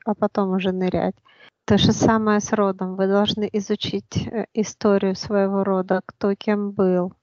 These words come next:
позитивные, негативные стороны. И после этого изучения это может быть наложить определённый отпечаток на вас, позитивный или негативный. Вы должны быть, э,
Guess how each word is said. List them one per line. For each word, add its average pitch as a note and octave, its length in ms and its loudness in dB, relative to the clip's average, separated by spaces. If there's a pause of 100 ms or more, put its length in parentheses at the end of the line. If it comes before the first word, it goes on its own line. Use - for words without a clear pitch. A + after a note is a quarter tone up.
(320)
позитивные, G3+ 760 2
негативные G3 760 -2
стороны. F#3 680 -2 (460)
И G#3 60 -4
после G#3 420 4
этого G3+ 320 2
изучения G3 680 -2
это G3+ 240 -2
может G3 320 -2
быть F#3+ 180 -2 (260)
наложить G3 640 2
определённый G3 800 0
отпечаток - 840 -4
на F#3+ 140 -4
вас, A#3 420 -4 (480)
позитивный F#3+ 680 4
или F#3+ 140 2
негативный. F#3+ 1000 -2
Вы G#3 140 0
должны G#3 580 4
быть, G3+ 640 0
э, F#3 520 0